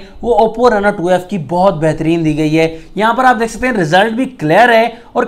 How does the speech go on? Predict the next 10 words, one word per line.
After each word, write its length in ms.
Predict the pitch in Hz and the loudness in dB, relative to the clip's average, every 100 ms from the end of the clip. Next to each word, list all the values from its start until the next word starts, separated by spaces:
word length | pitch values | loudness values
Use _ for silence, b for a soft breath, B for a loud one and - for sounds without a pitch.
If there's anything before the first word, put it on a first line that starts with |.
| - | -2
clarity 420 | 208 226 262 285 | 2 2 2 -2
जो 120 | 254 240 | 2 2
आपको 300 | 226 247 240 | 2 -2 -4
portrait 420 | - 190 208 247 | -2 0 2 0
mode 200 | 240 226 | 2 0
में 120 | 220 | 0
भी 60 | 220 | -2
मिलती 340 | 208 180 180 190 | -2 -4 -4 -2
है 180 | 202 208 B B | 0 0 B B
वो 120 | - | -4